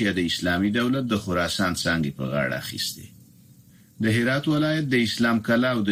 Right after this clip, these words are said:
ایران د دوغارون ترمنځ د طالبانو او ایراني پولساتو ترمنځ له شخړې وروسته د هرات ولایت د اطلاعات او فرهنګ رئیس نعیم الحق حقانی اوس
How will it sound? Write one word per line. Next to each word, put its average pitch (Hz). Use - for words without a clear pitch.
ایران 113
د 101
دوغارون 95
ترمنځ 156
د 127
طالبانو 110
او 104
ایراني 98
پولساتو 107
ترمنځ 147
له 98
شخړې 113
وروسته 135
د 147
هرات 113
ولایت 101
د 90
اطلاعات 95
او 107
فرهنګ 95
رئیس 90
نعیم 85
الحق 92
حقانی 87
اوس 156